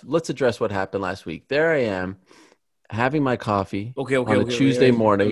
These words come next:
Speaker 2: okay, okay.
Speaker 1: having my coffee, and I see on Yahoo Sports, my friend, dare I
Speaker 2: Mm.
Speaker 1: say one of my best friends, Daniel Cormier, announces to the world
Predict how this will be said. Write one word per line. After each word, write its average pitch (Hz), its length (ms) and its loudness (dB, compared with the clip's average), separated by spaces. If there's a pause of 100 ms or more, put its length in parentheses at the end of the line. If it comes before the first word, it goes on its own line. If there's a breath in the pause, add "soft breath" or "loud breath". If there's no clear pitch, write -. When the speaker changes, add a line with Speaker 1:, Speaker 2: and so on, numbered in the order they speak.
Speaker 2:
okay, - 40 -10
okay. 117 120 -12
Speaker 1:
having 139 300 6
my 135 140 6
coffee, 107 460 2 (280 loud breath)
and 131 180 6
I 127 120 8
see 127 640 2 (200 soft breath)
on 113 220 4
Yahoo 170 420 2
Sports, 117 680 2 (420 loud breath)
my 156 300 6
friend, 123 560 2 (460)
dare 277 220 8
I 285 140 8
Speaker 2:
Mm. 185 40 2
Speaker 1:
say 180 280 6
one 156 200 6
of 156 60 6
my 143 140 8
best 143 340 4
friends, 90 440 -2 (320)
Daniel 160 420 6
Cormier, 120 760 4
announces 135 640 2
to 170 140 0
the 151 100 4
world 104 500 4